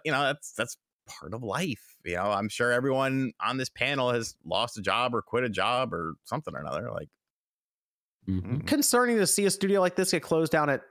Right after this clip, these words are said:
Speaker 3: Sony when you start to, you do look at their games, and it doesn't feel, like, as imaginative as the P S three generation, starting with games like Folklore, for example, showing up. Uh,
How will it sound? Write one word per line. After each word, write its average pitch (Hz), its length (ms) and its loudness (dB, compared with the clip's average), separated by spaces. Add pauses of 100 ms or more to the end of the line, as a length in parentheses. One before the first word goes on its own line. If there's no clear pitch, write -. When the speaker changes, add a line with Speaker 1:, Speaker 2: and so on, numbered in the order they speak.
(640)
Speaker 3:
Sony 156 380 4
when 139 120 4
you 135 100 4
start 143 380 2
to, 135 200 2
you 233 120 2
do 269 120 4
look 240 160 4
at 196 60 -2
their 170 100 4
games, 147 500 4
and 143 360 2 (340)
it - 140 2
doesn't 269 320 4
feel, 190 280 4
like, 165 440 2 (140)
as 147 180 4
imaginative 127 640 2
as 117 160 2
the 113 80 -2
P 120 200 0
S 107 120 0
three 113 200 0
generation, 104 500 0
starting 101 360 0
with 101 160 -6
games 107 180 -2
like 101 160 -2
Folklore, 101 580 -4
for 101 180 -6
example, 98 680 -4 (160)
showing 101 400 -2
up. 196 300 -4 (680)
Uh, 101 360 -2